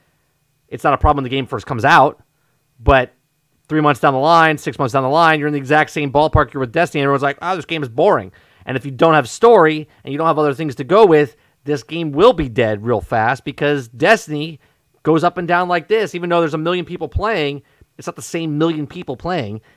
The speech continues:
It's ups and downs of different people, right? Um, the actual perks on it, this is a five-star purple. I don't know if all purples are five stars, but it says gear perks is five stars. It has a white light. It says,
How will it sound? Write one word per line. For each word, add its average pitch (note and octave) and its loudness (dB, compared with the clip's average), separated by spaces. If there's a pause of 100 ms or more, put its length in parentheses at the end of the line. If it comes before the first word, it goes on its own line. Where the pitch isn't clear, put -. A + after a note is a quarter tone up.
(120)
It's A#2 -14
ups D#3 -6
and D3 -8
downs C#3+ 0
of A#2 -14
different C3 -6
people, E3+ -6
right? A2 -4 (760)
Um, C3 4
the C#3+ -4
actual E3 0
perks F3+ -2
on F#3+ -2
it, A3+ -6 (300)
this C3+ -8
is D3+ -8
a D3 2
five-star D3 0
purple. F3 -4 (140)
I C#3 -8
don't D3+ 0
know D3 6
if - -2
all C3+ 2
purples G3 0
are G#3 0
five G#3+ 2
stars, A3+ 0 (200)
but C3+ -8
it B2 -6
says C#3+ -4
gear D#3+ -4
perks F#3 -6
is E3 -12
five E3 -2
stars. A#2 -2 (340)
It A#2+ -4
has C3+ 2
a C#3 2
white C#3 0
light. D3 0
It C3 -8
says, B2+ -4